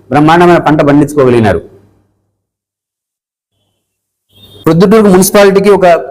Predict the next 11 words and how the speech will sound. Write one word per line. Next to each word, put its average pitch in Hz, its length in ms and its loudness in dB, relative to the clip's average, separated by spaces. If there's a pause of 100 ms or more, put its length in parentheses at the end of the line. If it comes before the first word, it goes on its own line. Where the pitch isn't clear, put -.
(180)
తాగునీటి 185 500 0
పైప్ 185 320 -2
లైన్ 196 160 2
కూడా 185 120 2
వేసినారు. 156 280 -2 (180)
ఇది 151 140 0
కూడా 170 160 0
రాజశేఖర 156 360 0
రెడ్డి 151 180 0
హయాంలో 143 320 0
కొత్తగా 135 500 -4